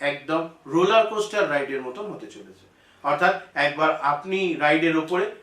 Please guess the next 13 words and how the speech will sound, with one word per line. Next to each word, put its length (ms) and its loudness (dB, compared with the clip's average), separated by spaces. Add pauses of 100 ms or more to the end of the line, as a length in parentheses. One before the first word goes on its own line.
(160)
আর 80 0 (100)
একবার 280 -4
রোলার 320 2
কোস্টার 360 -6
আপনার 280 -8
উপরে। 200 -16 (280)
ফলে 160 -6 (220)
এই 100 2 (160)
বিষয়টাকে 600 -4
খেয়াল 220 -4 (100)
রাখতে 300 -8
হবে। 220 -2 (540)
পাঁচ 220 10